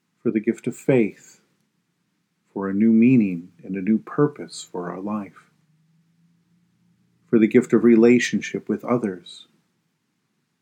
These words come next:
for the communion of faith in your church, where our life in faith is nurtured, strengthened, and grows. For what else are we thankful today?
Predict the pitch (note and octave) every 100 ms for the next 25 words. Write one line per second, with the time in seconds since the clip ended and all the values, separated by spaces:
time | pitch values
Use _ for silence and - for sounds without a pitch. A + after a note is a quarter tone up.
0 | _ _ _ - F#2 - G2+ G2 A2+ G#2+
1 | G2 G2 - A#2 G#2 F#2+ - - A#2 G#2
2 | G#2 G#2+ - B2 G#2 - - - _ _
3 | _ _ _ _ _ _ _ _ _ _
4 | G2+ F#2+ G2 G#2+ A#2 A2+ - A#2 - F#2+
5 | F2 - _ _ _ _ _ _ _ _
6 | A2 - G2+ A2 G#2+ - E2+ - _ _
7 | _ _ - - G#2+ A2 - E2+ F2 _
8 | _ _ _ _ _ G#2 G2 G#2 G2+ G2
9 | _ - _ _ _ _ _ _ _ _
10 | _ _ _ _ _ _ _ _ _ _
11 | _ - B2+ C3+ C#3 C3 C3+ C3 - C#3
12 | D#3 - F2 - _ - F#2 F#2